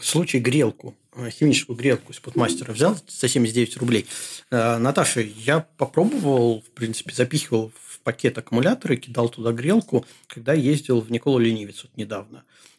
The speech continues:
И, в принципе, там было <clears throat> тепло, но я не могу сказать, что э-, это бы продержалось пять часов. Доста-, ну, достаточно тепло. И тем более не при минус сорока.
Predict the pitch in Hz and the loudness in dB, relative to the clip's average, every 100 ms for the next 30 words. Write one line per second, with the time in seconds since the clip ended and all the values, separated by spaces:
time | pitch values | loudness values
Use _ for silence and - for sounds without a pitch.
0 | - 123 190 240 - - 120 135 151 135 | -8 -2 4 4 4 0 0 2 2 2
1 | 110 _ - 127 - 190 175 127 107 - | 0 _ -10 -10 -4 4 4 4 0 -8
2 | - _ - 156 147 175 285 - _ _ | -20 _ -4 0 2 4 2 -4 _ _
3 | _ _ _ _ _ 131 127 151 170 165 | _ _ _ _ _ 0 2 4 4 4
4 | 135 120 _ - 139 156 143 127 135 143 | 2 0 _ -2 2 4 4 4 2 0
5 | - 123 117 147 147 - 120 120 123 135 | -2 0 2 2 0 -4 0 2 0 -2
6 | 135 - - 127 127 127 143 131 120 120 | -2 -2 0 0 0 -8 -2 0 2 0
7 | - 117 120 120 123 - 120 113 - - | 0 -2 0 2 2 2 -2 -4 -4 -6
8 | - - _ _ _ _ _ _ - - | -8 -10 _ _ _ _ _ _ -6 -6
9 | - - - 120 107 - 123 - - - | -6 -14 -6 -6 -6 -6 -4 -2 -4 -10
10 | - - 113 - 123 123 123 151 127 107 | -20 -8 -6 -4 -4 -2 0 2 2 0
11 | 113 120 120 113 117 120 - - - - | 2 0 0 0 4 4 2 -6 -16 -20
12 | - - 120 170 - | -14 -6 -4 -6 -14